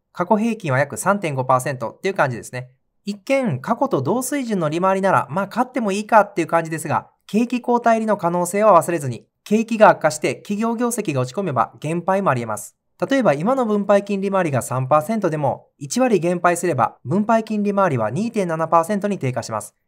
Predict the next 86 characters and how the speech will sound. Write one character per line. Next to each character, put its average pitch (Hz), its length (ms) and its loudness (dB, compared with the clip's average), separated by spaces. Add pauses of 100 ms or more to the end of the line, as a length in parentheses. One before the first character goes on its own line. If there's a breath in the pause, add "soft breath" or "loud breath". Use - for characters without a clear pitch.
(140)
二 170 120 2
割 247 200 4
減 190 240 0
配 196 120 6
す 208 120 -4
れ 196 80 4
ば 135 240 2
二 190 160 -4
点 151 160 -4
四 127 160 -2
パ 123 140 2
ー - 20 0
セ 151 140 -6
ン - 20 -8
ト 123 80 -8
で 107 100 -10
す。 - 160 -16 (240)
保 143 140 -4
守 - 80 -2
的 185 240 -2
に 233 100 -2
行 262 120 -4
く - 20 -
な 247 80 6
ら - 260 4
こ 220 180 -2
う 254 60 0
い 247 40 -6
っ - 20 -12
た 233 100 0
こ 226 100 -2
と 220 80 -2
ま 196 80 2
で 160 120 0
想 180 180 -2
定 180 160 -2
し 170 60 -6
て 135 100 -6
買 156 140 0
っ - 20 -14
て 180 120 -2
い 175 40 0
こ 220 200 0
う - 40 -8
っ - 60 -20
て 135 80 -6
こ 139 80 -4
と 123 80 -8
で 85 80 -14
す - 100 -14
ね。 127 200 -10 (320)
な 240 100 2
の 233 100 2
で 139 100 0
先 214 280 -4
月 262 180 -4
に 185 60 0
引 - 80 -6
き 202 80 -10
続 190 240 -8
き、 139 420 -6
悪 262 320 4
い 254 100 -2
水 233 220 -4
準 226 220 -4
で 226 80 0
は 202 100 6
な 185 140 2
い 208 60 0
ん - 20 0
だ 185 100 2
け 170 80 -4
ど、 127 320 0
バ 208 220 6
ー - 20 -6
ゲ 269 140 -4
ン 269 80 -10
価 262 100 -4
格 254 200 -2
だ 240 120 2
と 269 80 0
は 247 100 6
思 190 140 2
わ 175 80 2
な 147 80 2
い。 131 160 -8